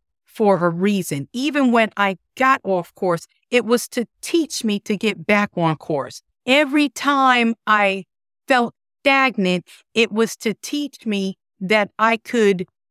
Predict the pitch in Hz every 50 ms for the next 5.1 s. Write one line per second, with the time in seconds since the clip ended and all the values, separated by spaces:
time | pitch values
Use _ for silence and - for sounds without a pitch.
0 | _ _ - - - 294 262 - - - _ _ - - - 262 247 247 240 226
1 | 220 208 185 - 233 240 247 247 233 208 170 165 147 135 131 139 151 - _ _
2 | _ _ _ _ - 254 269 277 294 285 277 - - - 269 269 262 254 247 233
3 | 226 233 - - 208 214 - - - 254 247 247 - 220 208 208 - 220 202 196
4 | - - - 175 - 196 214 214 - - 277 269 262 - - 220 220 220 214 208
5 | 180